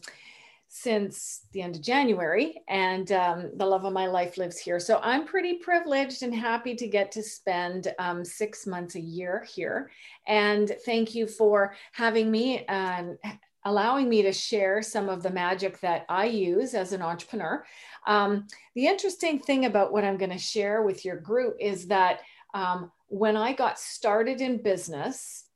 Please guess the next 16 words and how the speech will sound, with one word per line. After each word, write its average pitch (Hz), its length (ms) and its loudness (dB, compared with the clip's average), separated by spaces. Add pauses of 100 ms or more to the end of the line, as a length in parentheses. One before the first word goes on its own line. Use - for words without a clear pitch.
I 202 180 -4
was 320 220 -4
nineteen, 320 800 -4 (440)
and 202 280 2
I've 196 100 2
been 214 140 4
in 208 120 6
a, 208 140 0 (280)
an 180 280 -4
entrepreneur 214 500 -2
ever 214 200 0
since. 214 460 -4
So 190 360 2
I 190 100 4
say 202 240 -2
I'm 190 160 -2